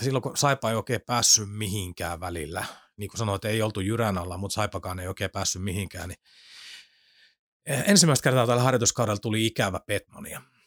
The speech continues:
Ja se johtuu siitä, kun se Petman pystyy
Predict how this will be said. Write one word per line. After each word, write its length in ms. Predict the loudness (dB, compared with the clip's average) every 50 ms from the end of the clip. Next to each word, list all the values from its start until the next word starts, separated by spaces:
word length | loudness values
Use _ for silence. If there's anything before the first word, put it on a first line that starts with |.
| _ _ _ _ _ _ -10
Ja 280 | -6 -6 -6 -6 -8 -8 -6
se 220 | -2 0 0 2
johtuu 380 | 2 0 -2 -2 -4 -4 -2 0
siitä, 260 | 2 0 2 0 -2
kun 100 | -2 -2
se 100 | -2 -2
Petman 420 | -2 -4 -4 -4 -2 -4 -4 -4 -4
pystyy 520 | -4 -6 -6 -6 _ -8 -8 -8 -10